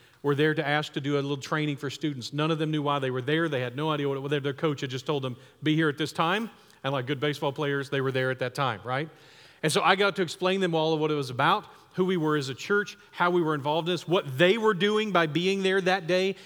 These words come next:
and the power of their positive words in the mind, in the, in the minds and hearts of little kids who have never swung a baseball bat. And, and, uh, I know at least a couple of them have now come and visited, and maybe, maybe you're here today,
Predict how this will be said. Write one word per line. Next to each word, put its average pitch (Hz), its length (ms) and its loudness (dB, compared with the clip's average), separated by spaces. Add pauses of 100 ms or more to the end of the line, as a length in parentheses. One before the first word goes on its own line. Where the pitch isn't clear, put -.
(100)
and 156 120 0
the 151 40 0
power 175 520 0 (240)
of 147 180 0
their 160 160 4
positive 160 580 2
words 156 300 0
in 156 80 -2
the 139 60 -2
mind, 151 300 0
in 143 100 -4
the, 135 160 -4
in 139 80 -6
the 131 100 -6
minds 151 260 -2
and 151 60 -6
hearts 151 240 -2
of 135 80 -6
little 151 160 -2
kids 156 380 -2 (180)
who - 80 -4
have 135 100 0
never 156 200 0
swung 147 260 -4
a 135 60 -6
baseball 147 400 -2
bat. 147 280 -2 (520)
And, 135 360 -2 (120)
and, 135 240 -4
uh, 131 160 0
I 143 100 4
know 170 240 4
at 165 100 0
least 160 280 -2
a 131 40 -4
couple 151 400 -4
of 135 160 -6
them 135 140 -6
have 123 220 -6
now 127 160 -4
come 147 420 -6 (280)
and 131 140 -4
visited, 139 380 -2
and 123 100 -4
maybe, 139 320 -4
maybe 127 240 -8
you're 117 120 -8
here 135 160 -4
today, 123 440 -4